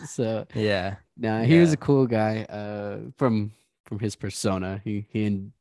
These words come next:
Speaker 1: enjoyed the light, he waved, you know, and
Speaker 2: Yeah,
Speaker 1: from
Speaker 2: yeah.
Speaker 1: the stories that I hear, he's a real down-to-earth guy.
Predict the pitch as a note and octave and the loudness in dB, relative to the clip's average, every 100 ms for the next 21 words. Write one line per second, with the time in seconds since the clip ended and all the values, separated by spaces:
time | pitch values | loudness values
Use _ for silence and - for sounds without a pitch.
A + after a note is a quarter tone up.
0 | - A2+ A2+ A2 G#2 G2 G#2 G2 F#2+ F#2+ | -8 -2 -2 0 -2 -2 -4 -4 -4 -4
1 | G2 G2+ G2+ F#2+ G2 G2+ G2+ G2+ F#2 F#2 | -8 -8 -6 -4 -4 -4 -6 -6 -8 -10
2 | A#2+ G#2 G#2+ F#2 D3 F2+ G2+ A#2+ B2+ A#2 | -10 -6 -4 2 2 4 2 0 0 0
3 | G#2+ A2 G#2 G2 G2+ G2 - - - - | 0 -2 -4 -4 -6 -8 -12 -20 -20 -2
4 | A#2 G#2+ A2 G#2 F#2+ F2+ C#2+ - C2 A#2+ | 0 2 0 0 -2 -6 -8 -6 -8 -8